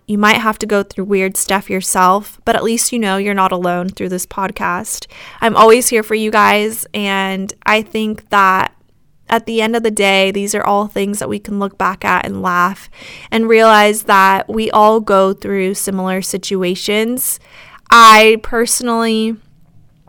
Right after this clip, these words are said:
try to handle them with a positive outlook and just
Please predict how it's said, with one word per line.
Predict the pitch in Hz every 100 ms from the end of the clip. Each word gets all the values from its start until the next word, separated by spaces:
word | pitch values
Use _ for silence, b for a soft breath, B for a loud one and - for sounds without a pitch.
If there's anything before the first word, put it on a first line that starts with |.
| _ -
try | 240 233
to | 254
handle | 262 247 240
them | 233 214 214 220 -
with | 220 202 202 208 _ - - _ _ _ _ _ _ -
a |
positive | 220 240 254 262 262
outlook | 240 220 214 226 233
and | 220 214
just | 214 214 - -